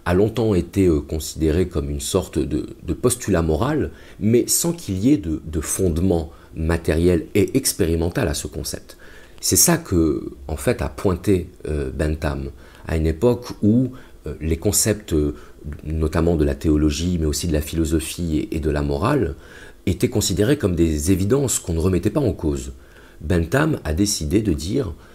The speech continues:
ces concepts-là sur lesquels l'humanité fonctionne depuis des siècles et des siècles, on va montrer qu'ils ne reposent sur rien, on va partir du principe que ce que recherche l'homme, c'est bien le bonheur, mais que ce bonheur-là n'est pas une abstraction, mais une réalité corporelle,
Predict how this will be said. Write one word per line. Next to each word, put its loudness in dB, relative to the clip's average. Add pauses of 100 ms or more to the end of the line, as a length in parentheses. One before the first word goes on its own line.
(240)
ces 0
concepts-là 2
sur -2
lesquels 2
l'humanité 0
fonctionne -2
depuis -4
des 0
siècles -2
et -4
des -6
siècles, -2 (420)
on 0
va 4
montrer 2
qu'ils -2
ne 2
reposent 2
sur -2
rien, 0 (420)
on 0
va 2
partir -2
du 0
principe -2
que 4
ce -4
que 0
recherche 0
l'homme, 2
c'est 0
bien 4
le 2
bonheur, 2
mais 2
que 0
ce 0
bonheur-là 4
n'est -2
pas 0
une 2
abstraction, -2 (400)
mais 0
une 2
réalité 2 (300)
corporelle, 2